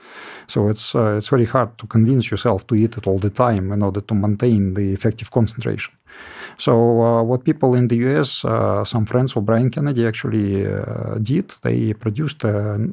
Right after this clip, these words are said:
a novel form of this drug. So this is a slowly released, uh, re-, this is a slow release drug. So it's the same alpha-ketoglutarate,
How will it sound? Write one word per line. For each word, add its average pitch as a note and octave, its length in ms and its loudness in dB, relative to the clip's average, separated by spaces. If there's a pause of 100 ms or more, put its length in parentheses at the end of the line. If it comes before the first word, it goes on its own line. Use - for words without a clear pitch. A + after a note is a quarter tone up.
(140)
a D3+ 80 -2
novel A#2+ 320 4
form A#2 500 2
of G#2+ 120 -6
this G#2 180 -4
drug. - 300 -2
So - 200 -10
this A2+ 220 -4
is G#2+ 100 -4
a A2+ 60 -4
slowly C3+ 540 2
released, A2+ 480 2 (240)
uh, C3+ 120 0
re-, A#2 200 0 (240)
this C3+ 200 -4
is A#2 80 -4
a B2 60 2
slow C#3+ 240 2
release C3 280 2
drug. C3 320 -4 (440)
So C3 160 4
it's A2 100 4
the B2 100 2
same D3+ 280 2
alpha-ketoglutarate, C3 1040 0